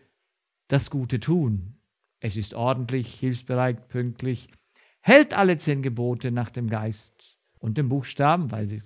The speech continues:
sind ja nicht trennbar. Und es kann alles ertragen, es kann alles hoffen, es glaubt alles, es erduldet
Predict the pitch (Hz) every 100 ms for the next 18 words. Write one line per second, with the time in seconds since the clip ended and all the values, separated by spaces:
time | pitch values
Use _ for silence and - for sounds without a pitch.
0 | - 113 110 113 107 - 120 139 143 156
1 | 147 _ _ _ - 147 143 - 151 151
2 | - - 269 294 285 - 214 - 160 131
3 | 117 107 104 - 127 - 143 - 247 269
4 | 233 - 190 - 135 131 123 - 190 202
5 | - 120 127 123 104 - - - - 147
6 | - 123 110 104 294 277 123 113 - -